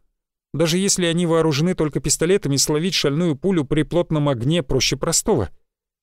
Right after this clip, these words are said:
Можно было их методично уничтожить, одного за другим,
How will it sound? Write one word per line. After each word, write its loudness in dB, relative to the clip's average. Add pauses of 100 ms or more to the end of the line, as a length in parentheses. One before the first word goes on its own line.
(160)
Можно 0
было 2
их 0
методично -2
уничтожить, -2 (220)
одного 0
за 0
другим, 0